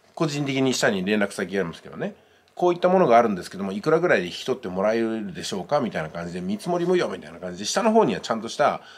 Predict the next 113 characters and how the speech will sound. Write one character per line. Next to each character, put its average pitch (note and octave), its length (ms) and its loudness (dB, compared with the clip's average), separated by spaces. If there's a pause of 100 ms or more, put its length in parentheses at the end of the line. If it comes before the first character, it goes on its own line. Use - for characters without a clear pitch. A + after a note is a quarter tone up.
(160)
あ G2+ 120 -2
の、 F#2+ 80 -4
ダ B2 140 4
イ C3 40 6
レ C3 60 4
ク C3 60 -4
ト B2+ 140 2
レ A#2+ 120 2
ス - 80 -8
ポ A#2+ 80 2
ン A#2 40 0
ス - 100 -12
マ B2+ 100 4
ー A#2 60 2
ケ F#2+ 80 -10
テ E2 60 -12
ィ E2 40 -10
ン - 20 -10
グ D#2+ 60 -12
が D#2+ 60 -12
入 G#2 100 -8
っ - 20 -8
て - 80 -18
る D2 60 -12
わ B1+ 40 -16
け - 60 -20
で - 80 -20
す - 60 -20
よ。 - 60 -20 (840)
で、 - 120 -6
こ - 160 4
う - 40 8
い - 20 6
う - 20 0
こ G#3+ 80 2
と G#3 80 4
が B2 80 6
い G2 80 2
ろ A#2 100 6
い - 20 6
ろ A2 60 2
と A2 340 4
見 A#2+ 140 0
て G2+ 100 -2
取 F2+ 100 -6
れ D#2+ 60 -6
る - 80 -16 (380)
と。 - 60 -10
何 G#3 240 6
を F3 40 6
言 A#2+ 120 4
え - 20 2
ば F#2 120 2
裏 F#3 160 4
が D3 80 2
白 F3 240 0
で - 60 -10
す - 80 -20
よ - 100 -18
ね。 F2+ 180 -16 (800)
裏 G3+ 140 2
は F#3+ 40 2
ち - 80 -6
ょ - 20 -14
っ - 20 -14
と A#2+ 60 -2
も G2+ 100 0
っ - 40 -10
た G2+ 100 -2
い G2 40 -2
な F#2+ 100 -4
か - 80 -12
っ - 40 -18
た - 100 -20
か - 80 -20
な。 - 80 -20 (100)
ま E3+ 120 -2
あ - 20 2
で G3+ 80 4
も E3+ 160 6
ね、 G#2+ 260 2
片 - 240 2
面 A#3 200 6
印 A#3+ 80 2
刷 - 240 0
っ - 40 -20
て G2 80 -8
の F2 120 -6
が F2+ 220 0
コ - 180 -6
ス - 80 -12
ト B2 160 0
的 A#2+ 200 -4
に G2+ 80 0
は D2+ 140 -4
安 F2+ 260 -6
い F#2+ 40 -4
ん D#2 120 -8
で、 D2 300 -10 (480)
で、 A2 160 0
両 F3+ 160 6
面 C#4 160 4
印 B3 80 2
刷 F2 180 0
は E2+ 80 0
は - 100 -6
っ - 40 -6
き - 100 -8
り - 40 -6
言 - 0 -
っ - 20 -16
て E2 80 -8
ね、 D#2 220 -10